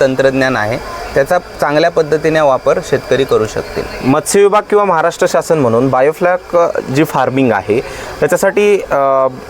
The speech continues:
Speaker 2: तुमचा विभाग आणि शासन कशा प्रकारे त्याला प्रमोट करतंय, याचं रूपांतर योजनेमध्ये कशा प्रकारचं झालंय, सर?
Speaker 1: अ, सर्वात मह-, महत्त्वाचं काय आहे की एखादं तंत्रज्ञान आपल्याला प्रमोट करायचं असेल तर त्याच्यामध्ये त्या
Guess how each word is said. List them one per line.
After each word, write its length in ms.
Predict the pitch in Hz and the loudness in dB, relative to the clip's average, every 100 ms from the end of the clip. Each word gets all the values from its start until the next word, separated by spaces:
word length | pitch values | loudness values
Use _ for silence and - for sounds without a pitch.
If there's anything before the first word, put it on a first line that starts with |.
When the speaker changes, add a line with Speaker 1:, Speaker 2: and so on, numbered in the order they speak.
| - | -2
Speaker 2:
तुमचा 260 | 156 147 | 0 2
विभाग 460 | 185 147 123 107 107 - - | 2 2 2 0 0 -4 -4
आणि 240 | 127 139 160 | 0 0 0
शासन 500 | - 156 - 107 90 - - | 0 0 0 -2 -4 -6 -4
कशा 180 | 139 175 | -2 -2
प्रकारे 340 | 175 165 160 | -2 0 0
त्याला 180 | 156 151 | 0 0
प्रमोट 340 | - 131 147 - | 0 0 0 0
करतंय, 340 | 143 131 147 | 0 2 2
याचं 200 | 147 - | 2 4
रूपांतर 460 | 123 110 131 135 139 | 2 0 -2 0 2
योजनेमध्ये 580 | 127 117 131 143 156 170 | 4 2 2 2 2 0
कशा 220 | 160 156 | 0 -2
प्रकारचं 440 | 147 131 110 98 | -2 0 0 0
झालंय, 260 | 98 98 95 | 0 2 0
सर? 140 | - 90 - - - - - | 0 -6 -12 -14 -14 -10 -4
Speaker 1:
अ, 320 | - 165 165 165 | 0 2 0 0
सर्वात 260 | 175 185 214 | 0 2 0
मह-, 280 | 208 196 180 | 0 2 2
महत्त्वाचं 500 | 180 170 180 185 190 | 0 0 2 2 0
काय 220 | 185 170 | 0 2
आहे 120 | 135 | 2
की 400 | 139 160 170 - - | 0 0 0 0 -2
एखादं 420 | 131 127 165 170 185 | -2 0 0 0 0
तंत्रज्ञान 680 | 160 151 156 175 170 175 185 | 0 -2 2 2 2 0 0
आपल्याला 500 | 170 156 160 165 175 | -2 0 0 0 0
प्रमोट 420 | 170 165 151 175 | 0 -2 0 0
करायचं 360 | - 156 143 135 | 0 0 0 0
असेल 380 | 113 101 90 98 | -2 0 -2 -2
तर 100 | 151 | -2
त्याच्यामध्ये 720 | 156 160 180 190 185 180 190 202 | 0 0 2 0 0 0 2 0
त्या 480 | - 170 175 202 | -2 0 0 0